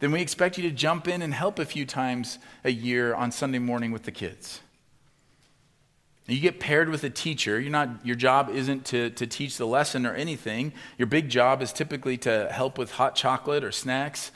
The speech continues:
or to sit down next to some squirrely boys and make sure they don't distract everybody, which is not really that difficult. But it's a great way to connect as God's family because these are your nieces and nephews, actually.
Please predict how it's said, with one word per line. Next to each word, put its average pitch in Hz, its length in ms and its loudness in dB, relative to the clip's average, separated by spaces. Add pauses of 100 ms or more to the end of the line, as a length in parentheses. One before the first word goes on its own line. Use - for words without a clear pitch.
(260)
or 110 80 0
to 107 60 -2
sit 113 200 -2
down 127 280 4
next 127 180 -2
to 127 80 -6
some 113 160 -4
squirrely 127 440 0
boys 127 380 -2
and 107 80 -4
make 113 120 -6
sure - 120 -4
they 123 60 -2
don't 123 160 -4
distract 117 440 -4
everybody, 135 520 -6 (1300)
which 104 100 -8
is 117 160 -4
not 127 400 0
really 131 260 4
that 107 200 -2
difficult. 120 560 -8 (1300)
But 135 100 0
it's 135 100 -2
a 151 60 0
great 151 340 -2
way 135 220 -2
to 123 100 -2
connect 123 420 -6
as 113 160 -8
God's 110 280 -6
family 185 240 -6
because 147 260 -8
these 170 220 -8
are 175 40 -4
your 170 160 -6
nieces 156 560 -8
and 127 160 -4
nephews, 120 800 -8 (960)
actually. - 600 -8